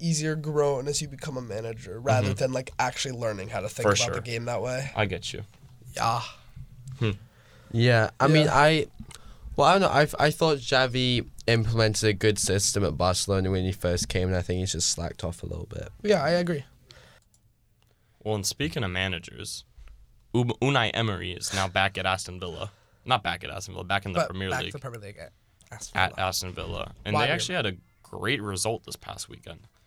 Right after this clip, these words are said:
Speaker 2: Four nil win
Speaker 1: Bro.
Speaker 2: against Brentford.
Speaker 1: That front line turned into,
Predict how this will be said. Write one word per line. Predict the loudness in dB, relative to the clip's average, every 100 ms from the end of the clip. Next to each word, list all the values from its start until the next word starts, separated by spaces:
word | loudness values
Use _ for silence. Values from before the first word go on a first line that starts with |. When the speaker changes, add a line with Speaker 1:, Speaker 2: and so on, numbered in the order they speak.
| _ _ _
Speaker 2:
Four | -16 -2 0 2
nil | 2 2
win | 0 -2 -8 -18 -18 -18 -20 _
Speaker 1:
Bro. | -2 0
Speaker 2:
against | 2 2 0 -4 -6
Brentford. | -6 -2 -2 -4 -14 -14 -20 _ 0
Speaker 1:
That | 2 2
front | 2 0 2
line | 0 2 2 0
turned | -4 -4 -4
into, | -4 -6